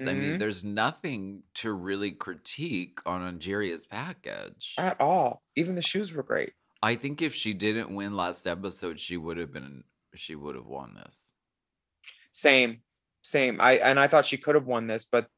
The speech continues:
Speaker 2: d-, and I, I was only saying that because I wanted to wear the red dress more than I wanted to wear Carrie's dress 'cause I knew it couldn't look as good in Carrie's dress as Carrie did.
Speaker 1: <laughs> Work.
Speaker 2: Um, but Georges, the judges love her, and RuPaul just says, "You were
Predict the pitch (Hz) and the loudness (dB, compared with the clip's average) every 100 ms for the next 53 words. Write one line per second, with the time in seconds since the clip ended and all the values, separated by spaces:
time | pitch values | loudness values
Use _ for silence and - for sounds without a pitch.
0 | - 127 123 - 127 131 123 127 - 127 | -16 -10 -8 0 4 6 8 6 8 6
1 | 131 131 123 127 120 113 - - 120 - | 6 0 0 0 2 0 -2 0 0 -2
2 | - _ _ - 123 123 120 120 117 113 | -16 _ _ 2 6 6 6 6 6 6
3 | 120 131 123 - 120 113 110 110 110 107 | 6 6 4 4 0 2 0 0 0 0
4 | - 117 113 120 123 123 - 117 113 110 | 2 2 2 4 2 2 -2 -2 0 0
5 | 107 117 101 98 - 110 - 120 123 127 | 0 -2 -4 -8 -10 -10 0 0 0 4
6 | 127 123 123 - 127 139 131 143 147 - | 4 6 0 0 0 2 4 4 2 -2
7 | _ _ _ _ 151 - - - - - | _ _ _ _ -2 -2 -8 -12 -12 -14
8 | - 202 - - - - - - - - | 0 4 4 2 -6 -8 -8 -12 -14 -8
9 | - - _ _ _ _ - - - 131 | -8 -8 _ _ _ _ -20 -14 -2 2
10 | 127 120 117 - 135 123 - - _ - | 4 4 2 6 10 10 8 -2 _ 4
11 | 151 175 165 127 110 - 120 131 123 113 | 10 10 10 6 6 2 4 4 4 0
12 | 107 117 123 - 120 110 - 117 113 127 | 4 8 8 8 4 6 4 -2 -4 -2
13 | 131 117 113 - 113 110 120 | 2 2 0 0 0 0 -6